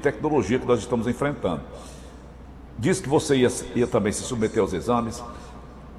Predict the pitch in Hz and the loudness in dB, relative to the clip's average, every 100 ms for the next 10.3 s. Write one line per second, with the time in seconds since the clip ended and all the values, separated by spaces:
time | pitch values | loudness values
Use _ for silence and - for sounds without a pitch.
0 | - 202 190 175 151 160 139 104 117 101 | 4 4 6 4 6 2 4 2 2 -2
1 | - 107 131 208 160 101 - - 165 202 | 0 0 2 2 2 2 -4 -2 0 2
2 | 196 190 - - - - - - - - | 0 -2 -4 -12 -14 -14 -16 -16 -16 -16
3 | - - 113 131 170 165 104 78 - - | -18 -4 0 0 0 -2 0 0 -2 0
4 | 92 - 165 185 131 87 - - - - | 0 0 2 4 4 2 -2 -10 -14 -8
5 | 87 95 90 123 139 143 95 110 82 73 | -2 0 4 4 4 4 6 4 4 0
6 | - 135 147 117 92 - 117 113 127 104 | 0 0 2 2 2 2 0 0 0 0
7 | 80 98 113 - - - - - - - | 4 4 4 -2 -8 -12 -14 -16 -16 -16
8 | - 87 85 110 123 139 127 95 98 95 | -8 -6 -2 0 0 0 -2 0 2 4
9 | 107 - 123 98 87 - 76 - - - | 2 2 2 2 -2 -2 -2 -2 -2 -4
10 | - - | -12 -14